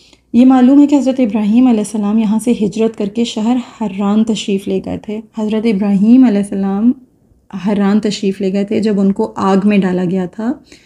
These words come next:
और आग में डाले जाने का वाक़या आप जानते हैं कि नमरूद के साथ जब उनका डायलॉग हुआ था, कुरान में उसका जिक्र है कि उसने हज़रत इब्राहीम अलैहिस्सलाम को उनके तमाम दलाइल जो अल्लाह रब्बुल आलमीन की शान में उन्होंने कहे थे,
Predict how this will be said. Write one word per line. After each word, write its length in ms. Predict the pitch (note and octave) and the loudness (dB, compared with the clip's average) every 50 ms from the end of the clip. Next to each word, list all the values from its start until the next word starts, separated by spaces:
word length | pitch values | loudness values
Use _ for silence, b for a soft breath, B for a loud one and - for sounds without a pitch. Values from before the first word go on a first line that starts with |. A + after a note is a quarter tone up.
| b b b b b - | b b b b b -8
और 320 | G3+ G3+ G3 G3 F#3+ G3 | -4 -2 -2 -2 -2 -2
आग 360 | G3+ - - F#3+ F#3+ F#3+ F#3 | -2 -2 -2 -4 -2 -2 -2
में 100 | G#3 A3 | 0 0
डाले 160 | G3+ G3+ G3+ G3+ | 0 2 2 2
जाने 240 | G#3 G3+ G3 G3 | 2 2 0 0
का 100 | G3 G#3+ | 0 -2
वाक़या 340 | G3 G3+ F#3 F#3+ - G#3+ G3 | -2 -4 -4 -4 -4 -4 -4
आप 60 | G3 | -2
जानते 360 | F#3 G3+ F#3+ F#3 F#3+ F3+ F#3+ G3 | -2 -2 -2 -2 -4 -4 -2 -2
हैं 160 | G3 G3 G3 | 0 0 0
कि 140 | G3 G#3 G3+ | 0 0 0
नमरूद 440 | G3 G3 F#3+ F3+ G3+ G#3 A3+ A3+ | 2 2 2 2 2 0 0 0
के 100 | - B3 | 0 -2
साथ 220 | A3 - G#3+ G3 G3 | -2 -2 -2 -2 -2
जब 160 | F#3 G#3 F#3+ | -2 -2 -2
उनका 180 | G3 G3 F#3+ G3+ | -2 -2 0 0
डायलॉग 480 | F#3+ G3 F#3+ F#3+ F#3 F#3 F#3+ G#3+ G3+ | 0 0 0 0 0 0 0 0 0
हुआ 180 | G3+ F#3+ G3 F#3+ | 2 0 0 -2
था, 160 | F#3+ G3 G3 | -2 -4 -8
कुरान 280 | F#3+ - G3+ G3 F#3+ F#3+ | -6 -6 -4 -2 -2 -2
में 80 | F#3+ | -2
उसका 180 | G3 G3 - G3+ | -2 -2 -4 -4
जिक्र 340 | F#3+ F#3+ F#3+ F#3+ G#3+ G3+ G3+ | -2 -2 -4 -2 -2 -2 -2
है 80 | G3+ | -2
कि 180 | G3 G#3 F#3+ F3 F3 - - - | -2 -2 -4 -4 -4 -8 -12 -14
उसने 520 | - G3 - - G3+ G3+ G3+ G3 F#3 - - - - - - G3+ - - - | -14 -12 -8 -6 -4 -2 -2 -2 -4 -6 -10 -12 -12 -10 -12 -12 -12 -10 -8
हज़रत 380 | E3+ G3+ F#3+ G3 G3+ - - G3 | -6 -6 -6 -6 -8 -8 -6 -4
इब्राहीम 440 | F#3 F#3 G3 G3+ G3 G3 G#3 G#3+ | -4 -4 -2 0 0 0 0 0
अलैहिस्सलाम 540 | G#3+ F#3+ F#3+ G3 - G3+ G3+ F#3+ F#3 F#3+ F#3+ | 0 0 0 -2 -2 -4 -6 -4 -2 -4 -4
को 220 | F#3+ - G3+ G3+ G#3 | -4 -4 -4 -4 -4
उनके 340 | - - A3 G#3 G3 G#3 | -4 -4 -4 -2 -2 -2
तमाम 400 | G3 G3+ G#3+ G3+ G3 G#3 G#3+ A3 | -4 -4 -2 -2 0 0 0 2
दलाइल 360 | G3 G3+ F#3+ F#3 F#3 F#3+ F#3 G3 | 2 2 2 2 2 0 0 0
जो 100 | G#3 - | 0 0
अल्लाह 240 | A3 G3+ G3+ G#3 | 0 0 0 0
रब्बुल 260 | A3 G#3+ F#3 G3 G3+ G3+ | 0 0 0 0 0 2
आलमीन 320 | F#3 F#3+ F#3+ F#3+ F#3+ F#3+ | 2 2 2 2 2 0
की 240 | F#3+ G3 A3 A#3 A3+ b b b b b b b b b | 0 -2 -6 -8 -8 b b b b b b b b b
शान 340 | - - - G#3+ G3+ A3 A#3 | -8 -4 -2 0 4 6 6
में 140 | A#3+ A#3+ A3+ | 6 6 6
उन्होंने 240 | G#3 G3+ G3 F#3+ | 4 2 0 0
कहे 260 | F#3+ F#3+ G3+ G3 F#3+ F#3+ F#3+ | -2 -2 -4 -4 -4 -4 -4
थे, 120 | A3 B3 | -6 -8